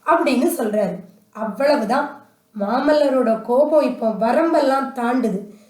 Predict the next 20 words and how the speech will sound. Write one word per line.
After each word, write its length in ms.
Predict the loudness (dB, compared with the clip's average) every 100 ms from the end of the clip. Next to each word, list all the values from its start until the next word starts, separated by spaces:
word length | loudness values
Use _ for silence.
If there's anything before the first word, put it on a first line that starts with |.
| _ _
சிவகாமி 580 | -8 0 2 4 4 2
விஷயமா 400 | -2 -2 0 2
இதுவரைக்கும் 720 | 0 -2 2 2 2 -2 0
யார் 340 | 2 2 2
முன்னாலேயும் 520 | 2 2 2 0 0
பேசாத 480 | 0 -2 -2 -2 0
மாமல்லர் 640 | 0 0 -2 -2 -2 -6 -14 _ _
சக்கரவர்த்தி 680 | -10 -10 -2 0 2 0 0
ஆனதுக்கு 400 | 2 2 0 -2
அப்புறம் 240 | 0 0 2
இன்னைக்கு 320 | 0 -2 -2
வார்த்தையை 520 | 0 0 0 -2 -2
விடுறாரு. 360 | -2 -2 -4 -6 -14 -20 _ _ _ _ -6 2
சேனாதிபதி, 680 | 4 6 4 0 0 -4 -8 -20 -20
என் 260 | -4 0 2
வாழ்நாள்ல 600 | 4 4 4 2 2 0
ரெண்டு 380 | 2 2 2 0
தவறுகளை 520 | 2 4 4 4 2
நான் 220 | 0 -2
செஞ்சிருக்கேன். 580 | -4 -4 -4 -4 -6 -8